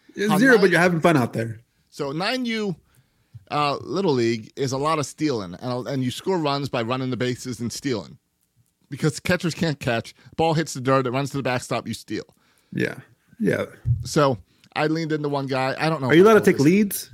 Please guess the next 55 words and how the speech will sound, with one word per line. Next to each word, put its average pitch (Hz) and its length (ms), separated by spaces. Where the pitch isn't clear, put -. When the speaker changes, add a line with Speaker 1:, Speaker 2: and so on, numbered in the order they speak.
Speaker 2:
No 139 180
leads, 120 400
and 113 160
you 113 60
Speaker 1:
Okay. - 140
Speaker 2:
can't 156 120
leave 139 300
until 123 220
it 107 60
gets 113 200
to - 80
the 92 80
catcher. - 320
Speaker 1:
Okay. 110 240
Speaker 2:
Uh, 117 260
now, 131 160
I 147 140
don't 170 100
know 160 100
if 131 100
I 131 80
told 110 240
this 101 260
on 104 180
this, 104 200
but 131 100
this 131 120
happened, 123 240
like, 104 120
three 110 180
weeks 98 260
ago, - 220
where 117 360
<laughs> - 200
I 131 100
had 131 140
a 127 60
guy 123 160
on, 123 220
a - 80
kid 135 200
on 117 120
first 117 240
base, 98 240
and 120 120
I 123 100
lean 123 260
over 113 220
and 101 160
I 101 100
go, 92 200
"Hey, 139 240
uh, 110 180
this 117 160
team's 117 460